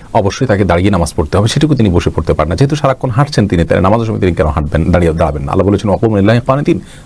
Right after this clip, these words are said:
দাঁড়িয়ে নামাজ করা সাধারণ অবস্থাতে ফরজ আমাদের জন্য। যার কারণে সেটি তাকে করতে হবে। তবে সে সাথে এটাও বলে রাখি যে আজকাল চেয়ারে বসে নামাজ পড়াটা একটা ফ্যাশনে পরিণত হয়েছে। আমাদের অনেক ভাই বোন, আহ, যারা, উম, দুনিয়ার সব কাজ করে বেড়াচ্ছেন, কিন্তু নামাজের সময় তারা চেয়ারে বসে যাচ্ছেন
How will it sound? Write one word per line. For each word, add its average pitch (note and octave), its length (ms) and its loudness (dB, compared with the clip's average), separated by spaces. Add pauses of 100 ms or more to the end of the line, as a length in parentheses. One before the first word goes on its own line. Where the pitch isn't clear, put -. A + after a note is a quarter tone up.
দাঁড়িয়ে F#2+ 200 2
নামাজ F2 200 -4
করা G#2+ 180 0
সাধারণ E2 280 -2
অবস্থাতে D2+ 380 -2 (280)
ফরজ D#3+ 240 0
আমাদের D2+ 260 -4
জন্য। - 220 -8 (500)
যার A#2+ 120 2
কারণে D3+ 160 -2
সেটি A2 140 -4
তাকে E2 200 -2
করতে - 240 0
হবে। D2 180 -2 (400)
তবে D3 100 4
সে D#3+ 120 0
সাথে F3 200 2
এটাও D3+ 280 4
বলে B2+ 180 2
রাখি A#2 220 0
যে G2 140 2
আজকাল B2+ 640 2
চেয়ারে B2+ 280 2
বসে C#3 220 0
নামাজ F2 240 2
পড়াটা G#2+ 220 2
একটা A2 160 -2
ফ্যাশনে C3+ 420 2
পরিণত F2 320 2
হয়েছে। C#2+ 280 0
আমাদের C3+ 180 2
অনেক D3 380 4
ভাই G2 220 0
বোন, E2+ 240 -2 (540)
আহ, F2+ 520 0
যারা, B2+ 640 2
উম, A2 460 -4
দুনিয়ার D3 240 6
সব - 240 -2
কাজ - 220 -2
করে G#2 160 2
বেড়াচ্ছেন, F#2+ 360 0
কিন্তু C3+ 160 2
নামাজের C3 220 2
সময় B2 180 0
তারা G2 220 0 (340)
চেয়ারে G2+ 200 2
বসে E2 200 -4
যাচ্ছেন D2 280 -2